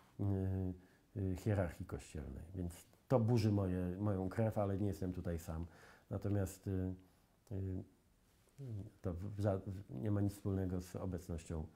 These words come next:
krzyża w moim, w moim domu. To nie jest przestrzeń publiczna, bo tutaj, jak wiecie, uważam, że p-, państwo powinno być świeckie, ale w, u mnie w domu krzyż będzie wisiał. Y, dlaczego,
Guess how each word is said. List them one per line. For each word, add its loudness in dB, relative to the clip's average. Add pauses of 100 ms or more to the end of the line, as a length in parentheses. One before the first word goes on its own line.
(340)
krzyża -2
w -6
moim, 0 (100)
w -8
moim 4
domu. 2
To 0
nie 4
jest 4
przestrzeń 2
publiczna, -4 (400)
bo -4
tutaj, 0 (440)
jak 0
wiecie, 0
uważam, 2
że 0
p-, -6
państwo 0
powinno 0
być -6
świeckie, -10 (320)
ale 0
w, -10 (260)
u -4
mnie 0
w -4
domu 0
krzyż -8 (120)
będzie -4
wisiał. -12 (2000)
Y, 2
dlaczego, 4